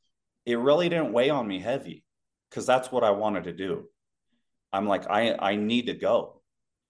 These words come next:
I need to go." From what I've experienced, not even being a Marine,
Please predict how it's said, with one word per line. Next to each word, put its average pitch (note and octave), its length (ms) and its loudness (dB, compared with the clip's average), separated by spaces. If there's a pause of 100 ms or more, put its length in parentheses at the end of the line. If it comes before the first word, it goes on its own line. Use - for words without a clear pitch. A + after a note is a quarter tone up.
(180)
I F#2+ 140 -4
need A2+ 200 -4
to A2+ 80 -2
go." F2 340 0
From G2+ 260 -8
what G#2+ 140 6
I've A#2 160 6
experienced, A#2+ 800 -4 (140)
not G#2+ 240 -2
even C#3+ 280 -2
being A#2 220 -6
a G2+ 100 -4
Marine, G2 540 -6